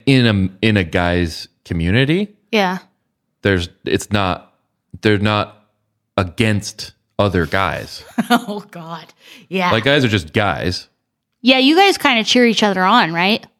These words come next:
Speaker 1: Well, yeah, I mean, yeah, if we're, if we're doing, you know, like, if you're with your male friends or whatever, and, you know, somebody's trying to do some body image changing or, you know, working out, or they wanna, they wanna get lean, or they wanna get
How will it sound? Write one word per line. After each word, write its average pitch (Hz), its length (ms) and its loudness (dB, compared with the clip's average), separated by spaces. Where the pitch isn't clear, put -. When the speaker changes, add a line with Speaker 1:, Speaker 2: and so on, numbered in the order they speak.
Speaker 1:
Well, 196 200 6
yeah, 180 160 4
I 135 40 4
mean, 113 300 2
yeah, 87 260 0
if 80 140 -8
we're, 127 260 4
if 113 120 0
we're 139 160 4
doing, 113 340 2
you 107 140 2
know, 78 240 -4
like, 98 260 -8
if 107 180 -2
you're 104 200 2
with 101 240 0
your 92 140 0
male 82 280 -4
friends 78 400 -10
or 80 100 -8
whatever, 78 380 -6
and, 76 260 -12
you 92 100 -10
know, 73 120 -12
somebody's 80 340 -6
trying 85 240 -6
to 76 100 -12
do 85 120 -6
some 78 180 -10
body 78 340 -2
image 78 280 -10
changing 82 500 -4
or, 76 120 -12
you 95 100 -6
know, 85 100 -2
working 87 500 -2
out, 85 280 0
or 78 140 -8
they 87 120 -4
wanna, 90 340 0
they 92 80 2
wanna 110 200 2
get 104 160 0
lean, 92 360 0
or 82 120 -4
they 90 100 2
wanna 107 240 2
get - 480 -4